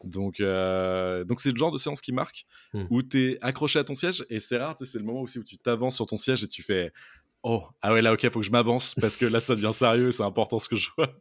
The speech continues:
Speaker 1: <laughs> Donc, je me mets en mode sérieux, quoi.
Speaker 2: Il faut que je me
Speaker 1: Et
Speaker 2: concentre.
Speaker 1: faut que je me concentre. Ouais, ouais, non, c'était vraiment ça.
Speaker 2: <laughs>
Speaker 1: C'était vraiment assez, assez dingue, quoi.
Speaker 2: Alors, je, je lis un petit peu dans le chat sur Twitch, du coup, euh, Lactic qui nous dit que sa moins bonne séance, c'est Jurassic Park au premier rang parce qu'il y avait pas de place.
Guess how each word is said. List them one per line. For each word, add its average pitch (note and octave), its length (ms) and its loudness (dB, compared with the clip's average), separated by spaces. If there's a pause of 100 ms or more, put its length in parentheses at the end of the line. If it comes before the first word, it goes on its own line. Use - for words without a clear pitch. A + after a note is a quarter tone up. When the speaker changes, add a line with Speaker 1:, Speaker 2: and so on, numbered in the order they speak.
(200)
Speaker 1:
<laughs> C4 420 0
Donc, A2 100 -4
je - 80 -4
me A#2 80 4
mets A#2+ 80 4
en A2+ 80 4
mode A2 160 2
sérieux, G#2+ 360 6
quoi. D#2+ 180 0
Speaker 2:
Il F2 80 -4
faut G#2 80 -4
que G2 120 4
je F#2+ 100 4
me F#2 100 4
Speaker 1:
Et F#2 40 -6
Speaker 2:
concentre. G2 600 -2
Speaker 1:
faut A#2+ 80 0
que A2+ 60 0
je A2+ 80 -4
me A2+ 60 -2
concentre. G#2+ 460 -6
Ouais, A#2 200 2
ouais, B2+ 80 2
non, A#2 80 0
c'était F#3 180 2
vraiment F#3 180 -2
ça. F#3+ 160 -4
Speaker 2:
<laughs> D3+ 680 -8
Speaker 1:
C'était - 220 -10
vraiment E2+ 220 -4
assez, F2 200 -6 (220)
assez F2+ 200 -4
dingue, E2+ 180 -8
quoi. D2 120 -20 (240)
Speaker 2:
Alors, A2 140 0
je, B2 220 4
je A#2 120 4
lis B2+ 160 6
un D#3+ 80 6
petit A#2+ 160 -2
peu B2 120 2
dans A2+ 120 2
le G#2 160 4
chat A2+ 240 0
sur G2 220 0
Twitch, G#2+ 240 0
du G2 200 -2
coup, G#2 280 -2
euh, F2 180 2
Lactic F2+ 460 -4
qui G2+ 140 -6
nous F2 120 -6
dit G2+ 160 -4
que F2 260 -2
sa G2 200 -4
moins A2 180 4
bonne A#2 180 4
séance, A2 320 -2
c'est F#2+ 120 -4
Jurassic A#2+ 420 2
Park - 220 -2
au A2 60 2
premier C#3 400 2
rang A#2 180 0
parce G#2 180 -2
qu'il G#2 100 -2
y F2+ 40 0
avait F#2 100 0
pas B2+ 140 0
de - 100 -10
place. - 380 -4